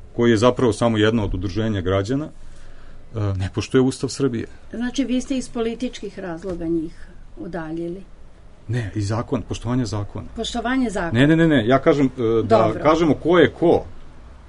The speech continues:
Speaker 1: Dakle,
Speaker 2: Dobro.
Speaker 1: i ko je kompetentan, ko poštuje zakon, ko ne poštuje zakon. Dakle, jedno udruženje koje ne poštuje Ustav Srbije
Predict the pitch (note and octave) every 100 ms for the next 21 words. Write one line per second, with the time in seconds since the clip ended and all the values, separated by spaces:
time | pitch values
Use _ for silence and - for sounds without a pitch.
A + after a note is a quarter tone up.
0 | - G2+ D3+ A2+ A#2 G#2+ E3 E3 D#3 C3
1 | C3 - D3+ F3+ E3+ D3+ - - G3 -
2 | C#3+ D3 - D3 B2+ C#3 C#3 D3 B2+ -
3 | B2+ B2+ B2 B2+ - B2 A2 A#2+ B2 B2+
4 | A#2+ - - - A#2 A#2+ A#2+ D3+ E3+ C#3+
5 | A2 A2 G2 B2+ E3 G3 D#3 - - -
6 | A#2 A#2 B2+ D3+ - A#2+ D3+ - G#2+ -
7 | C3+ D3+ F#3+ E3+